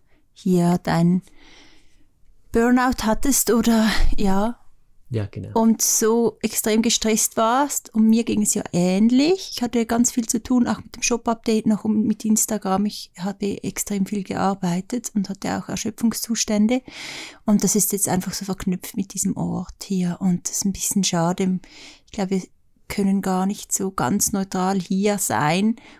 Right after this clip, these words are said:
Speaker 1: ohne dass wir erinnert werden an diese Zeit, an diesen extremen Stress, den wir hatten. Ähm, stell dir mal vor, du würdest jetzt zum Beispiel nach Bali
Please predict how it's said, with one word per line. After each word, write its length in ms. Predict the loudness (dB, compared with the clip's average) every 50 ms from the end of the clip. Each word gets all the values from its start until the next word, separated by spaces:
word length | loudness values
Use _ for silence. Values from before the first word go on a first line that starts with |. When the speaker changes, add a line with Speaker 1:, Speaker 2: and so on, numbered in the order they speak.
| -18 _ 0
Speaker 1:
ohne 320 | 4 4 6 4 4 2
dass 240 | 2 0 0 0 0
wir 100 | 0 2
erinnert 640 | 2 2 2 2 2 2 2 2 0 -2 -6 -6
werden 480 | -4 -2 -2 -2 -2 -4 -4 -4 -4 -2
an 240 | -2 0 0 0 0
diese 320 | 0 0 -2 -2 -2 -4
Zeit, 540 | -4 -2 0 0 2 2 0 0 -2 -4 -4
an 120 | -4 -4
diesen 260 | -4 -2 -2 -2 -2 -2
extremen 480 | -2 -4 -6 -6 -2 -2 0 0 0
Stress, 360 | 0 -2 -4 -4 -4 -6 -6 -6
den 320 | -6 -4 0 2 2 2
wir 160 | 2 2 2
hatten. 380 | 0 0 0 2 4 4 4 2 -2 _ -20 -20 -20 -20 -20 -20 -20 -20 _ _ _ _ _ _ _ -2
Ähm, 520 | 0 0 2 2 2 0 0 -2 -4 -6 -8 _ _ _ _ -10
stell 220 | -6 -4 -2 0 2
dir 80 | 2
mal 120 | 4 2 2
vor, 240 | 2 2 2 2 2
du 100 | 0 0
würdest 280 | 0 0 0 0 -2 -4
jetzt 140 | -4 -6 -4
zum 120 | -2 -2
Beispiel 420 | -2 -2 -2 -4 -4 -4 -4 -4 -2
nach 180 | -2 -4 -6 -8
Bali 720 | -6 -4 -2 -2 0 0 0 2 0 0 -2 -2 -4 -4